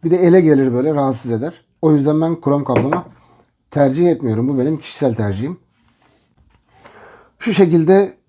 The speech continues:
daha siyah olan, bakın şu, bu siyah bir kaplama.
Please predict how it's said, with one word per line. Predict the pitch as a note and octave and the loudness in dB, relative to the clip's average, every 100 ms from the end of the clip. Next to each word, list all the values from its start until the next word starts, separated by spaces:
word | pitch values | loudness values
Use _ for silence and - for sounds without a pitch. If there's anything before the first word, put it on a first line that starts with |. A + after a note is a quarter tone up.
| _ _ | _ _
daha | E3 F#3 G3 | -2 0 0
siyah | - F#3 F3 | 0 0 2
olan, | D#3+ C#3+ B2+ | 2 2 -2
bakın | C3+ C3 | -4 -8
şu, | A#2+ D3 C#3+ | -6 -6 -2
bu | D#3 | -2
siyah | D3 - D#3 C#3 | -4 -2 -2 -2
bir | C3 | -6
kaplama. | A#2+ - A2+ C#3 | -6 -4 -4 -6